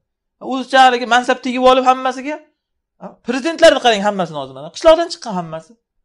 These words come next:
Kelib olib, bu yerda o'tirib olib, o-, unaqa mansab tegandan keyin, chekkadan kelgan odamlarga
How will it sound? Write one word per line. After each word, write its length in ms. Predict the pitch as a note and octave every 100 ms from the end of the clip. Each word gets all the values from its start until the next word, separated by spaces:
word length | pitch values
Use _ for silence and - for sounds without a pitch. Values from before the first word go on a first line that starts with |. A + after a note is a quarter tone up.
| _ _ _ _ _ _ F3+
Kelib 180 | - B3+ C#4
olib, 140 | C#4
bu 40 | A#3+
yerda 180 | A#3+ B3
o'tirib 260 | A3 A#3 A3+
olib, 140 | A#3 A#3
o-, 220 | G#2+ D3 G#2 C3
unaqa 260 | F3 F#3+ G3+ _ _ _ _
mansab 380 | C#3+ G3 G3+ F#3
tegandan 420 | F#3+ F3 E3 E3+
keyin, 200 | E3+ G3
chekkadan 320 | F#3+ F#3 F3+
kelgan 200 | F3 E3
odamlarga 460 | D3 D3 C#3+ D3+